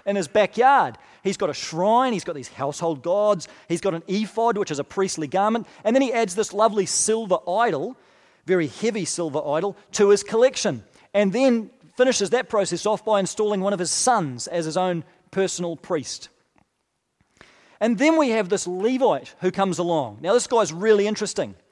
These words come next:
In the next chapter, this wandering Levite, we're gonna find out that his name is Jonathan, and that, in fact, he is Moses' grandson.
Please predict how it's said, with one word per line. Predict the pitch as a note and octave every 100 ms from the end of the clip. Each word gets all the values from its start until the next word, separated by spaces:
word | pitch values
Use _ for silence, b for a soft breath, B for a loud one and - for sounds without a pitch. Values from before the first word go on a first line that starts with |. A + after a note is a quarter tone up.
| b b -
In | G#3
the |
next | F#3+ G#3+ C#4 -
chapter, | - B3+ - C#3+
this | D#3 A#3+
wandering | F#3 A3 B3 A#3 G3
Levite, | G3 A3 C#3+ C#3+ G#3+ -
we're | G#3
gonna | B3+
find | A3 G#3+ F#3 G3+
out | F#3
that | F3+
his | E3
name | D#3+ G3 F#3+
is | C#3+
Jonathan, | A#2+ F#3+ G#3+ - C3 G#2+
and | F#3 G3+
that, |
in | G3
fact, | E3 - A3 G#3 - B B B B
he | A3 A#3+
is | G#3+ E3
Moses' | F3+ G3 A#3+ C#4 G3+ G3 - D#3+
grandson. | A#2 F#3+ G#3+ A#3 G#3+ E3 G#2